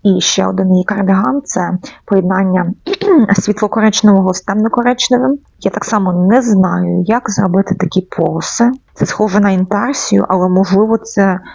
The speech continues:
або подвійна в'язка, або ще, ще якийсь, а, трюк із в'язанням, про який я не знаю, але воно виглядає цікаво. І оце оброблення, обробка рукава і ком-, комірця, і планки так само цікава.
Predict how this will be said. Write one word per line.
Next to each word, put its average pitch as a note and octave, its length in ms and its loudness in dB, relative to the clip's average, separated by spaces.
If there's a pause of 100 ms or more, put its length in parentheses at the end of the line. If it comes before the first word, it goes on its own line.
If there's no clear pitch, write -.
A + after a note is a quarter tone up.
або - 220 -2
подвійна G#3+ 420 2
в'язка, G3 440 0
або F#3 160 0
ще, G3+ 260 -2
ще G#3+ 200 -2
якийсь, G#3 360 -4
а, F3+ 140 0 (240)
трюк - 600 -4 (120)
із E3 160 0
в'язанням, G3 720 0 (100)
про F#3+ 120 -2
який G#3 220 0
я A3 140 4
не F#3+ 220 2
знаю, F3 400 0 (100)
але D#3 220 -2
воно F#3+ 280 4
виглядає G#3 440 2
цікаво. F#3+ 640 -4 (200)
І F#3 180 4
оце F#3+ 300 -2
оброблення, F3 800 0 (240)
обробка F#3 720 -2 (200)
рукава F#3 800 0
і F3 520 4
ком-, F#3+ 300 -2
комірця, A3 720 0
і F#3+ 420 2
планки G3+ 360 0
так F3+ 180 -6
само G#3+ 300 0
цікава. E3+ 680 -4